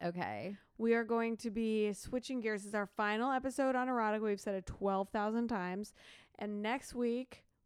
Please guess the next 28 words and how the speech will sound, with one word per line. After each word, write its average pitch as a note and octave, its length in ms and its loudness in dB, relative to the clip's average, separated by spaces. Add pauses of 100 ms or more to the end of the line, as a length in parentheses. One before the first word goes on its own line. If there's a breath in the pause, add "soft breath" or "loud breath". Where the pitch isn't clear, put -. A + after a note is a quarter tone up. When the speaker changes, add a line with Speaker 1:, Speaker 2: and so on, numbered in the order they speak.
Speaker 2:
we A#3 220 4
are A#3 100 2
going A3+ 280 -2
to A3+ 60 -2
be A3 140 -2
bringing A3 680 0
you C#4+ 220 0 (580)
Speaker 1:
a F3+ 80 -2
hot D#3 680 2 (300)
new E3+ 320 -2
topic B2 680 -4 (400 loud breath)
from A#3+ 220 6
a B3+ 140 6
hot F#3+ 480 -2 (140)
old F3 380 -2
man. G#3+ 400 -2 (320)
It's F3+ 100 -2
Robert F3+ 240 6
De - 80 -2
Niro. - 340 -2
Speaker 2:
We're C4+ 160 2
talking F#4 160 6 (180)
about E4+ 100 10
Robert C#4+ 480 10 (400)
De A#3+ 180 8
Niro. F3+ 640 4 (360 loud breath)
Bobby C#4+ 320 10
D. C4 580 6